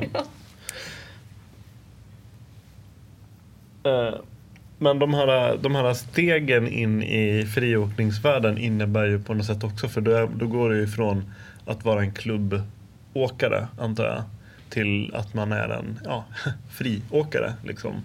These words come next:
Speaker 1: i ordets egentligen sanna betydelse. Vad, för du har ju lite sponsorer och sånt nu också.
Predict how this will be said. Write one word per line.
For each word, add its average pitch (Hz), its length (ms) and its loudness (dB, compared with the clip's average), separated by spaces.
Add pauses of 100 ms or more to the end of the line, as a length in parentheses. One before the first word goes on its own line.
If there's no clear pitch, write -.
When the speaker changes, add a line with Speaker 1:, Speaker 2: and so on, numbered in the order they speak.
(120)
Speaker 1:
i 110 180 -4
ordets 104 640 -4
egentligen 104 560 0 (120)
sanna 107 300 0
betydelse. 117 540 -2 (600)
Vad, 127 640 4 (2250)
för - 140 -4
du 135 180 4
har 131 160 4
ju 131 60 4
lite 120 220 0
sponsorer 120 580 -2
och - 60 -6
sånt 107 180 -4
nu 113 80 -6
också. 113 180 -8